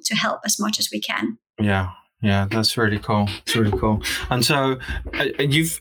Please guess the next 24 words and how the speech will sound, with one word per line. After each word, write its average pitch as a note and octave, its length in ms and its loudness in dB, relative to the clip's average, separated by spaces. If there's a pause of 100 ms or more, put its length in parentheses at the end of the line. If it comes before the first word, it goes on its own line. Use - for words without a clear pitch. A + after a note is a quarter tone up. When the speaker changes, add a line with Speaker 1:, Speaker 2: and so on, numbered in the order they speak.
Speaker 2:
I've C3 200 0
heard C#3+ 180 4
you D#3+ 80 2
mention C3 300 4
it G#2 100 4
a G#2 60 2
few D3 200 2
times G#2 680 4
where A2+ 300 4
you've A2 220 2
actually - 320 0
spoken B2 680 2
to, A2+ 420 2 (180)
to - 160 0
your A2 160 4
members, A2 580 0
and G2 140 2
I G#2 80 2
think G#2+ 160 0
that's F#2 220 0
really G#2+ 180 4
nice. G2 460 2
Um, G2+ 320 2 (320)
has, D#3 500 0